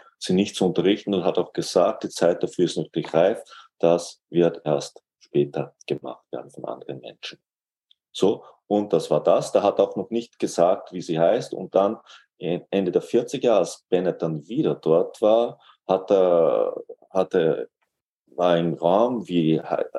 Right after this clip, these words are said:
heißt denn das, was du da machst? Hat das nicht einen Namen?“ Und er gesagt,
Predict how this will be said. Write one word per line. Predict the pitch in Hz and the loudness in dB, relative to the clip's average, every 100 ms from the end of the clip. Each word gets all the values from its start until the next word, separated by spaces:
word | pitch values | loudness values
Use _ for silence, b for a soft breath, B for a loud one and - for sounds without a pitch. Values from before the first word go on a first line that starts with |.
| - - | -10 0
heißt | 90 127 - | 2 2 -2
denn | 127 | -2
das, | 113 110 | 0 0
was | 110 - | -2 -4
du | 107 | -2
da | 104 | -2
machst? | 98 98 95 - | 0 0 -2 -2
Hat | 82 - | -4 -4
das | 82 | -8
nicht | 87 85 - | -4 -6 -2
einen | 80 | 0
Namen?“ | 80 98 104 - | 2 2 0 0
Und | |
er | 90 | -2
gesagt, | - - 82 85 | -2 -2 0 0